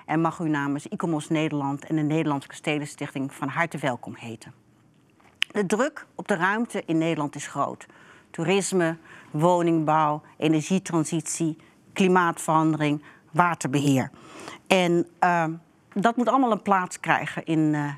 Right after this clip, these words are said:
Nederland. En de ICOMOS Nederland, Vereniging van Erfgoedprofessionals, en de Nederlandse Kastelenstichting als onafhankelijk pleitbezorger voor kastelen en buitenplaatsen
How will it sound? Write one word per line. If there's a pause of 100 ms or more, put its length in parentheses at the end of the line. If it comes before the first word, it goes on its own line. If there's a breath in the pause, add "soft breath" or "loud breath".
(120)
Nederland. (560 loud breath)
En
de
ICOMOS
Nederland,
Vereniging
van
Erfgoedprofessionals, (280 loud breath)
en
de
Nederlandse
Kastelenstichting
als
onafhankelijk
pleitbezorger (120)
voor
kastelen
en
buitenplaatsen